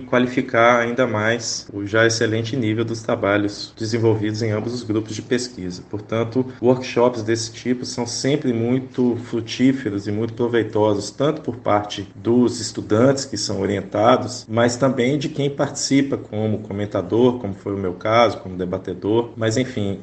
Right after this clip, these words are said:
é uma oportunidade de um aprendizado generalizado.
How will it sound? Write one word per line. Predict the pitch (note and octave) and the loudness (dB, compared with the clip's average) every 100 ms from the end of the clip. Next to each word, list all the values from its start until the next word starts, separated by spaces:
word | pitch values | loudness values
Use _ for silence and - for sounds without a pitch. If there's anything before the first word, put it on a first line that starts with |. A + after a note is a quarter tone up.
| - | 0
é | A2 | 2
uma | A#2 B2+ B2+ | 4 2 2
oportunidade | B2 B2+ A#2 A#2+ G#2+ G#2+ A2 A#2+ | 0 0 0 2 6 6 4 -2
de | A2+ A#2 A#2+ A#2 | -4 -2 0 0
um | A2+ | 0
aprendizado | A2 A#2 A2 G#2 G#2 G2+ G#2 A2+ A2+ F#2+ | -2 -2 -2 -2 2 4 2 2 2 2
generalizado. | F#2 A2+ A#2 A#2+ A#2 F#2+ E2+ E2+ | 2 2 2 2 0 0 0 -4